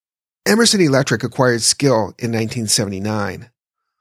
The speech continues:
Bosch entered into a joint venture with Emerson in nineteen ninety-one, combining their power tool subsidiaries. And in nineteen ninety-six, Bosch took over the complete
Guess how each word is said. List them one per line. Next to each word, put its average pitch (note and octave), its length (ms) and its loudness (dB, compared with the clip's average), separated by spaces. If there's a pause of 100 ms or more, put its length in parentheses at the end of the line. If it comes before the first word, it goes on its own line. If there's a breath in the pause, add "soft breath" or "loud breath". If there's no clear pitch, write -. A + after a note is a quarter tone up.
(280)
Bosch F#3 480 2
entered C3 260 -2
into B2+ 240 0
a G#2 80 -2
joint D#3+ 380 0
venture A#2 300 0
with A2 200 -2
Emerson A2+ 480 0
in B2+ 120 0
nineteen A2+ 400 -2
ninety-one, G#2+ 880 0 (520)
combining A#2+ 360 0
their G#2 100 0
power G#2 240 0
tool F#2+ 260 -6
subsidiaries. F#2+ 880 -2 (760)
And C#3+ 360 2
in C#3 140 2
nineteen C3+ 320 2
ninety-six, B2 480 2
Bosch B2 340 2
took A#2+ 240 -2
over G#2+ 480 0 (400)
the A2 80 -2
complete B2+ 420 0